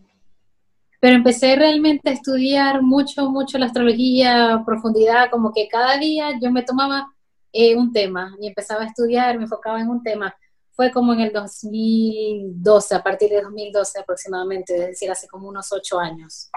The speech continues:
Em, entonces, bueno, me gustó muchísimo, empecé a astro-, a estudiarlo más profundamente con diferentes astrólogas que seguía en internet,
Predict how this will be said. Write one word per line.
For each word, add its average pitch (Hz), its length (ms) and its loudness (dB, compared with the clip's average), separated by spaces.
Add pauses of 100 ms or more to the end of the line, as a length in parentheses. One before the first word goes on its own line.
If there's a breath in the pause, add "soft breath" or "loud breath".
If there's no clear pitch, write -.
(920)
Em, 208 1040 0
entonces, 226 360 0
bueno, 226 400 2
me 214 200 -2
gustó 202 300 -2
muchísimo, 269 420 -2
empecé 233 300 -4
a 220 60 -2
astro-, 233 360 0
a 220 60 -2
estudiarlo 226 500 0
más 226 140 0
profundamente 226 880 -2 (240 soft breath)
con 226 140 2
diferentes 220 440 0
astrólogas 220 460 -2
que 202 320 -2 (140)
seguía 208 240 2
en 202 80 -4
internet, 208 640 0